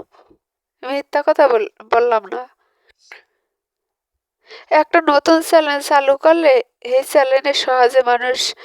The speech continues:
যায় না বা হ্যার ভিডিও দেখে না, লাইক কমেন্ট করে না, হ্যার চ্যানেল সাবস্ক্রাইব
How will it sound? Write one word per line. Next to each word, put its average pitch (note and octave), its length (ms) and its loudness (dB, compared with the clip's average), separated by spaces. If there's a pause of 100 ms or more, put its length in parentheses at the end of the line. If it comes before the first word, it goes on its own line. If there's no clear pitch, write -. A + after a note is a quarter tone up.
(340)
যায় B3+ 420 2
না A3 280 -2
বা A3+ 180 0 (340)
হ্যার A#3+ 240 -4
ভিডিও B3 360 0
দেখে A3+ 320 -2
না, A3+ 180 -2
লাইক A#3 360 -2
কমেন্ট B3 300 -2
করে A3+ 280 -2
না, A3 120 -4
হ্যার A3+ 260 -8
চ্যানেল A3+ 320 -2
সাবস্ক্রাইব G#3 460 -4